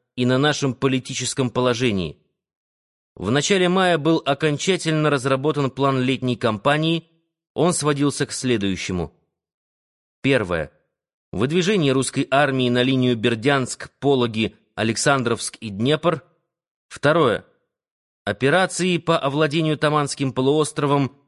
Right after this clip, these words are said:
с целью создания на Кубани нового очага борьбы.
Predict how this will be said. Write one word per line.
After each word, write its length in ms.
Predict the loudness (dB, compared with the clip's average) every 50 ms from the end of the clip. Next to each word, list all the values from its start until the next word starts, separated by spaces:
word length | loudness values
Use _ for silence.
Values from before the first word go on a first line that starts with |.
| _ _
с 160 | -14 -12 -6
целью 360 | -2 0 2 2 2 2 0
создания 640 | 0 0 -2 -2 0 2 2 2 2 2 0 0
на 140 | 0 0 -2
Кубани 520 | -2 -2 -2 0 0 2 2 2 0 0 -2
нового 560 | -2 -2 0 2 2 2 2 0 0 0 0 -2
очага 400 | -2 -4 -8 -6 -4 -2 -2 -2
борьбы. 480 | -2 -2 -2 -2 -2 -4 -4 -6 -8